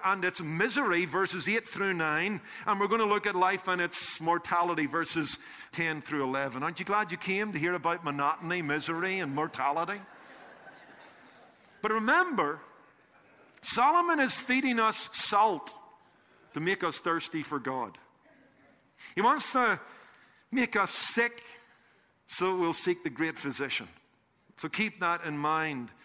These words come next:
as we now begin to look at life and its monotony, verses four through seven.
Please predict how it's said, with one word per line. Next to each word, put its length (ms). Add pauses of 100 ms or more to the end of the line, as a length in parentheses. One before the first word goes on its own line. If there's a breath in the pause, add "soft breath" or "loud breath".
(300 loud breath)
as 80
we 120
now 220
begin 340
to 60
look 300
at 200
life 500
and 160
its 200
monotony, 680 (480 loud breath)
verses 320
four 260
through 240
seven. 420